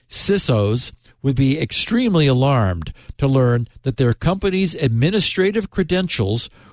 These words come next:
were unwittingly shared in clear text with a third party, even one they generally trust, such as Google or Microsoft.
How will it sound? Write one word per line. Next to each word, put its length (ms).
were 200
unwittingly 720
shared 720
in 240
clear 320
text 560
with 160
a 60
third 340
party, 440
even 280
one 200
they 140
generally 500
trust, 540
such 260
as 140
Google 340
or 80
Microsoft. 760